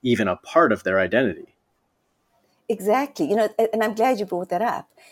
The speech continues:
Speaker 2: because very often we have reporting structures, right, to a single manager. But at the same time, that single manager may or may not thought,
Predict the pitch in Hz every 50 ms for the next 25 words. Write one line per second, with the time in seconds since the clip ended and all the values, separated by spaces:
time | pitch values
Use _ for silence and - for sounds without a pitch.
0 | _ _ - 226 226 - 247 202 196 190 - _ 165 156 202 208 214 208 - 185
1 | 196 220 - 208 190 180 185 185 170 165 175 - - - 262 269 262 202 - -
2 | - - 139 - - - 147 151 160 165 160 165 160 - 208 175 170 170 - 196
3 | 185 175 170 160 151 156 160 175 180 170 - - - - - - - _ - -
4 | - - - - _ 196 196 185 - 190 185 - 185 180 185 185 - - 302 339
5 | 320 240 196 190 185 190 - - 196 180 180 170 175 175 175 175 175 170 185 -
6 | - 175 170 170 185 208 202 196 185 170 170 165 160 160 156 160 _ _ _ 180
7 | 170 170 170